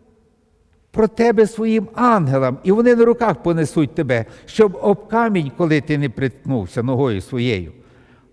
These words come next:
Ісус відказав йому: «Ще написано: не спокушуй Господа Бога свого».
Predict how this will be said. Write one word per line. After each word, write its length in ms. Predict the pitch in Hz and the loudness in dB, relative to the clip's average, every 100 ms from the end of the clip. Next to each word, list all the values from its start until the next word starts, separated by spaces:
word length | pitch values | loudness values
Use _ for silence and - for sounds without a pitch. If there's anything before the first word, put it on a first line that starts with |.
| _ _ _ _ _ | _ _ _ _ _
Ісус 500 | 135 127 - 190 - | -6 -4 -4 -4 -6
відказав 560 | 143 - 120 127 123 98 | -12 -8 -6 -6 -6 -6
йому: 300 | 92 87 - _ _ _ _ _ _ - | -10 -12 -16 _ _ _ _ _ _ -20
«Ще 340 | - 214 233 | -12 -6 -4
написано: 800 | 190 123 - 107 - 95 87 95 - _ _ _ _ | -4 -6 -6 -6 -6 -10 -10 -16 -20 _ _ _ _
не 220 | 180 220 240 | -6 -2 -2
спокушуй 760 | - 320 - 127 - 104 95 - _ _ | -6 -12 -8 -8 -6 -8 -10 -14 _ _
Господа 480 | - 147 - 131 113 | -4 -4 -6 -8 -6
Бога 360 | 87 110 95 101 - _ - | -6 -8 -8 -10 -16 _ -10
свого». 260 | 98 80 | -10 -10